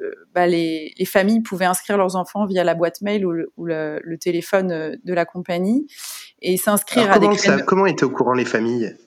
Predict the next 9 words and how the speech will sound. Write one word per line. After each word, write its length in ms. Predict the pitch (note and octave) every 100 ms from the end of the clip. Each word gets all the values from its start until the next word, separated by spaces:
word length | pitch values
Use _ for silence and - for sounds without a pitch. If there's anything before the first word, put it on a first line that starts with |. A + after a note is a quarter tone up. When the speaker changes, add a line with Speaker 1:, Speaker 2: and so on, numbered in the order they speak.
| _ - -
Speaker 2:
Comment 140 | B2+ C3+
Speaker 1:
Bah, 100 | G3
Speaker 2:
ça 160 | G#3
Speaker 1:
par, 260 | G#3 A3+ G#3+ F#3+ F3+ F3
via 300 | F3 G#3+ A#3
notre, 180 | A#3+ A#3+ A3 A3
un, 100 | -
une 180 | G#3 G#3
newsletter 480 | A3+ G#3+ A3+ A3+ B3